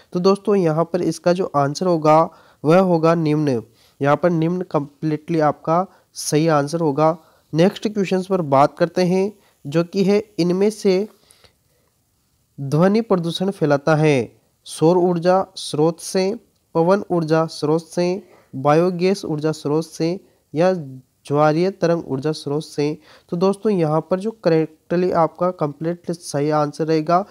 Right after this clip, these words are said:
वह रहेगा बी ऑप्शन, पवन ऊर्जा स्रोत से। नेक्स्ट जो क्वेश्चन है वह है,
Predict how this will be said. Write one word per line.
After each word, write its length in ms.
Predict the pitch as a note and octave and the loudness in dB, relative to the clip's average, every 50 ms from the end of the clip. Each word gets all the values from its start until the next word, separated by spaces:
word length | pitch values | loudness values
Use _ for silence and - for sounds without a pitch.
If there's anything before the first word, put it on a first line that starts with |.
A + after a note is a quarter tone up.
| - - _ _ _ - | -14 -20 _ _ _ -6
वह 220 | C3+ C#3+ D3+ E3+ F3+ | -2 -2 0 2 2
रहेगा 320 | E3+ E3+ D#3+ D#3 E3+ F#3 | 4 4 4 2 2 -2
बी 280 | F3 D3 C3 C3+ C#3 C#3+ | -2 -4 -4 -2 0 0
ऑप्शन, 500 | D3+ D#3 D3+ D#3 - F3 F3 F#3 G#3 G#3 _ _ _ - - _ _ - | 0 0 -2 -4 -2 -2 -2 -2 -2 -8 _ _ _ -20 -20 _ _ 2
पवन 300 | D3+ D3+ D#3 F3+ F#3+ - - | 4 4 4 4 2 0 -4
ऊर्जा 260 | - D3 C3+ C3+ E3 | -6 -4 -2 0 -2
स्रोत 360 | F3 E3 - D3 C3+ C3+ C3 C3 | -2 -2 -4 -6 -4 -4 -6 -6
से। 420 | - - C#3+ C3+ B2+ A2 G2 _ _ _ - - - - _ _ - | -6 -4 -4 -2 -2 -4 -6 _ _ _ -20 -20 -20 -20 _ _ -2
नेक्स्ट 340 | C#3 D3+ D#3 D3+ - - F3 | 0 0 0 0 -4 -8 -8
जो 120 | E3 G3 | -6 -8
क्वेश्चन 420 | F#3+ - F3+ D#3+ C#3 - F3 F3 | -6 -6 -6 -6 -4 -2 -2 -2
है 340 | F3+ F3 F3 E3+ F3 F3+ G#3 - _ _ _ _ _ _ - | 0 2 2 2 0 -2 -4 -10 _ _ _ _ _ _ -4
वह 180 | C3 D3 D#3+ | 0 2 4
है, 460 | F3 F#3 G3 F#3 F#3 F#3 F#3+ G#3+ C4+ | 4 4 4 2 0 -2 -4 -4 -8